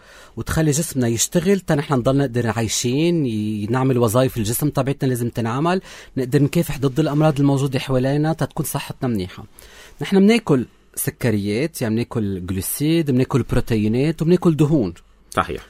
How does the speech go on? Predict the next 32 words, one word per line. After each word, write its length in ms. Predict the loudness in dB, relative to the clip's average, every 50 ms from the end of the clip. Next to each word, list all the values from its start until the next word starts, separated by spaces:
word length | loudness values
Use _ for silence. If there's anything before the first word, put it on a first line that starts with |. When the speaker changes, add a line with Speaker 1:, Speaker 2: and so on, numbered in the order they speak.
| _ -4
Speaker 1:
هودا 220 | -2 0 2 2 2
لوحدهم 380 | 2 2 0 0 2 2 4
منهم 320 | 4 6 6 4 4 2 2
كافيين 400 | 0 -2 -2 0 0 0 0 2
تا 100 | 0 -2
جسمنا 580 | -2 -4 -4 -4 -2 -2 0 0 -2 -4 -6 -8 -14 -20 -20 -20 -16 -12
يكون 280 | -12 -4 0 2 4 4
وصل 320 | 4 2 2 2 0 0
له 60 | 0 0
كل 180 | -2 -4 -6
شيء. 240 | -4 -4 -6 -8 -8 -10 -14 _ _ _ -20 -20 _ _ -10
نحن 240 | -10 -8 -4 -4 -4
بحاجة 760 | -4 -4 -4 -2 0 0 0 0 0 0 0 0 0 -2 -4 -6
لفيتامينات، 760 | -8 -8 -6 -4 -2 -2 -2 0 -2 0 0 0 -2 -2 -6 -18 -18 -20 _ _ -20 -20 -20 -20 -12 -6
لأن 120 | -2 0
هودي 200 | 0 2 2 0
الفيتامينات 560 | 0 -2 -2 -2 0 2 2 2 2 0 0 -4 -14 -18 -6
دورة 380 | 0 4 4 6 6 6 6 6
أنه 260 | 4 2 2 0 -2
تساعد 380 | -2 0 0 0 0 2 0 -2
كل 340 | -4 -2 0 0 0 0 0
خلايا 380 | -2 -2 -2 0 0 0 0
الجسم. 440 | 0 -2 -4 -4 -4 -4 -6 -6 -6 -8 -12 -20 -20 -20 -20 -12
خلايا 340 | -4 -2 2 2 4 4 4
بدها 220 | 4 4 2 2
تكبر، 520 | 0 0 -4 -4 0 4 6 6 6 4
خلايا 320 | 2 0 0 0 2 0 0
بدها 220 | 0 0 -2 -2
تتكاثر، 840 | -4 -6 -8 -8 -2 0 2 2 2 2 2 2 2 2 2 2 0
خلايا 380 | 0 -2 -2 -2 0 0 0 0
بدها 180 | 0 0 0 -2
تأمن 560 | -2 -4 -2 0 2 4 4 2 2 0